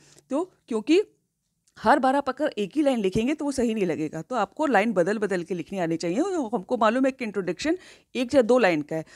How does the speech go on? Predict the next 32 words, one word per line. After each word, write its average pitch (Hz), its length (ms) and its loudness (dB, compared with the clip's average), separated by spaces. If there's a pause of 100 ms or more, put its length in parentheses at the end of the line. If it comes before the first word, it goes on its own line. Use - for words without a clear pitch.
(160)
तो 220 80 -2
अगर 196 200 0
हमने 240 220 0
इतने 233 220 -4
वर्ड 226 200 4
आपको 190 280 0
दिए, 208 160 -2
आप 254 140 0
इनमें 240 180 -4
से 254 100 -4
कुछ 277 220 -4
भी 254 80 0
लिखेंगे, 220 460 -2 (440)
तो - 240 -2 (1040)
आपका - 320 -4 (220)
अच्छा 220 280 0
रहेगा। 254 280 0
और 302 420 -2 (400)
थोड़ा 185 160 2
सा 247 180 2
आप 214 160 -2
लोग 220 100 0
अपना 214 200 0
कॉमन 196 280 -2
सेंस 220 260 -4
भी 233 80 -4
यूज़ 233 240 -4
करना 233 220 -2
होगा 247 220 2
वहाँ 233 220 4
पर 339 100 -2 (520)
कि 330 180 2